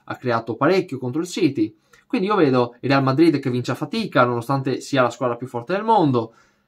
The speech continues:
Eh, l'unica squadra è il Barcellona che sta facendo bene, sta facendo bene,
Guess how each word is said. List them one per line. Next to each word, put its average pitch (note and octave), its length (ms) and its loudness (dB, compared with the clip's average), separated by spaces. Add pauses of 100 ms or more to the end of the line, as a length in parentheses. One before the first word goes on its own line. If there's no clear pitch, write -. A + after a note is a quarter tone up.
(120)
Eh, B2+ 400 -6
l'unica F#3+ 380 2
squadra G#3 500 4
è E3+ 80 4
il D#3+ 140 4
Barcellona D3+ 680 2
che C3 460 0
sta C3 180 -2
facendo B2+ 340 -4
bene, A#2+ 380 -4
sta - 160 -14
facendo A2+ 320 -6
bene, D3+ 400 -2